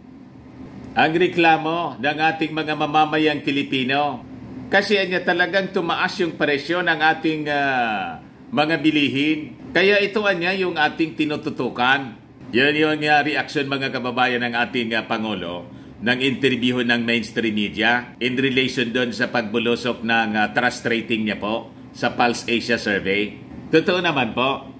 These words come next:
may ginagawa talaga yung ating, uh, gobyerno. Makikita naman po ninyo ang mga actions ng ating, uh, Pangulo. Hindi man po manhid yung ating, uh, Presidente. Alam na alam niya kung, uh, ano yung, uh, nangyayari sa paligid.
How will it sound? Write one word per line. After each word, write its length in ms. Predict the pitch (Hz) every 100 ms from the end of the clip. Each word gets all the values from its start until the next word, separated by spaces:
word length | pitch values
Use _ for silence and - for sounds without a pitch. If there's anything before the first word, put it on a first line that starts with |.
| -
may 480 | 139 185 196 185 156
ginagawa 640 | 156 156 147 143 139 113
talaga 320 | 123 123 120
yung 160 | 123 113
ating, 560 | 113 113 123 113 110 107
uh, 240 | 104 98 98
gobyerno. 640 | 101 92 82 90 98 - - 127
Makikita 560 | 143 160 165 160 160
naman 240 | 147 135 123
po 160 | 131
ninyo 640 | 110 110 107 123 127 - -
ang 100 | 120
mga 160 | 135 131
actions 480 | 123 - 135 120 -
ng 160 | 120
ating, 480 | 120 117 127 117 113
uh, 400 | 113 113 107 101
Pangulo. 720 | 117 107 98 98 113 120 - - -
Hindi 320 | 117 135 160
man 240 | 160 160 139
po 160 | 151
manhid 560 | 143 139 127 139 151 120
yung 240 | 139 135
ating, 560 | 135 135 147 139 135 131
uh, 160 | 131
Presidente. 880 | - 123 127 123 120 123 127 135 127 - - -
Alam 400 | 113 151 165 165
na 160 | 160
alam 240 | 160 156 147
niya 480 | 156 165 165 131
kung, 480 | - 143 156 156 151
uh, 800 | 147 143 143 139 131 123 113 107
ano 320 | 131 151 170
yung, 400 | 160 160 156 147
uh, 240 | 147 143 139
nangyayari 640 | 156 147 147 135 139 143
sa 320 | 139 143 131
paligid. 720 | - 127 123 98 131 139 117